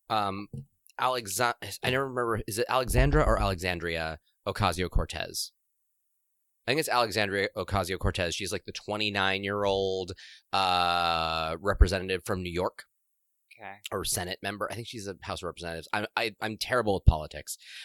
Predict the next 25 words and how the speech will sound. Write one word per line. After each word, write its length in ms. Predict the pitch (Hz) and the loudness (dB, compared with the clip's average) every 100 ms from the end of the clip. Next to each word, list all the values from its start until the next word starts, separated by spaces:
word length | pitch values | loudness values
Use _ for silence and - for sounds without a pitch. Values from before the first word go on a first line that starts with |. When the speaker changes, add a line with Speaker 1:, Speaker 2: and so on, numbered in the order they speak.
| - | -2
Speaker 1:
Um, 200 | 113 110 | 0 4
but 120 | 107 - | 4 4
she 180 | - 127 | 2 2
is 160 | 117 113 - | 2 0 0
a, 240 | 117 104 - | 0 0 0
the, 180 | 107 - | -2 -2
a, 320 | 107 104 98 - | -6 -8 -10 -8
um, 520 | 92 85 82 80 78 - _ _ _ _ _ - 110 | -6 -6 -8 -12 -18 -20 _ _ _ _ _ -10 -6
Speaker 2:
Advocate? 440 | 98 - - 143 _ _ _ 127 | -6 -6 -12 -14 _ _ _ -2
Speaker 1:
But, 160 | 135 | -2
you 80 | 120 | 0
know, 140 | 113 | -2
she 200 | 123 127 113 | -2 2 4
is, 220 | 90 82 | 4 0
but 100 | 101 | -4
she's 220 | - 104 | -2 0
also 320 | 110 - 107 - | 0 2 0 0
a, 220 | 101 95 | -2 -4
um, 240 | 85 85 85 | -4 -4 -2
politically, 640 | 104 95 90 90 82 85 | -2 -2 -4 -6 -6 -6
she 360 | - - 95 92 | -4 -4 -2 -2
is 420 | 87 85 85 82 - 87 | -2 0 -2 -4 -4 -2
a 460 | 87 85 82 85 | -2 0 -2 -4
democratic 420 | 104 98 113 92 | -4 -4 -4 -4
socialist. 720 | - 98 80 71 62 57 - | -2 -2 -4 -6 -6 -4 -6